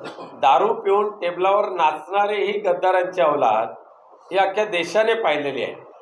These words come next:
त्यामुळे अस-, ॲडव्होकेट असीम सरोदे साहेब जे सांगतात, ते सत्य आहे. माननीय विश्वंभर चौधरी जे सांगतात, ते सत्य आहे आणि लोक हे सत्याच्या बाजूनेच उभे राहणार आहेत. हो, खोके नाही घेतले म्हणून चौकशी.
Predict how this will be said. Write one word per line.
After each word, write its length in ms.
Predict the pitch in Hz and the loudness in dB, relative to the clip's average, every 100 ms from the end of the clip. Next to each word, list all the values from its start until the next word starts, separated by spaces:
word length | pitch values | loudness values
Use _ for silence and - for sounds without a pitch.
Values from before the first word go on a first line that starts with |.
| - | -4
त्यामुळे 220 | 160 175 196 | -2 0 0
अस-, 320 | 151 - - | -2 -4 -4
ॲडव्होकेट 440 | 147 175 - - | 0 2 0 0
असीम 320 | - - 214 | -2 0 -2
सरोदे 460 | - 208 214 208 196 | -2 0 0 0 0
साहेब 180 | 185 180 | 2 0
जे 160 | 185 | -2
सांगतात, 580 | 180 170 156 151 196 196 - - - - | 0 0 0 2 2 2 -4 -14 -12 0
ते 80 | 175 | 2
सत्य 480 | - 185 190 - 233 | 2 0 0 2 4
आहे. 500 | 170 131 - - - - _ _ _ - - - - | 4 2 -6 -10 -20 -20 _ _ _ -20 -20 -20 -6
माननीय 380 | 143 170 190 202 | -2 0 2 4
विश्वंभर 540 | 185 - 190 190 196 196 | 4 4 2 2 2 2
चौधरी 400 | 180 175 196 196 | 2 2 2 2
जे 180 | 196 | 0
सांगतात, 460 | 202 175 170 196 196 - - | 0 0 2 0 0 -4 -2
ते 80 | 214 | 0
सत्य 440 | - 202 - 185 | 2 0 0 2
आहे 380 | 147 131 135 - - - - | 2 2 -2 -10 -20 -14 -6
आणि 240 | 165 185 | -2 -2
लोक 280 | 165 170 170 | 0 0 2
हे 460 | 214 226 - 170 180 | 4 4 0 -4 -4
सत्याच्या 640 | - 160 - 202 196 208 | -4 -6 -2 -2 2 0
बाजूनेच 520 | 151 147 185 214 214 | 2 0 2 0 0
उभे 160 | 170 156 | 2 2
राहणार 280 | 117 107 98 | 2 0 -4
आहेत. 120 | - | -6
हो, 600 | - - 190 240 - - | -14 -6 0 0 0 -4
खोके 500 | 160 156 226 233 226 | -4 0 2 2 2
नाही 260 | 170 226 | 0 0
घेतले 300 | 214 226 226 | 0 -2 0
म्हणून 260 | 247 254 262 | 0 0 0
चौकशी. 580 | 247 - 190 170 110 | 0 2 -2 -4 -10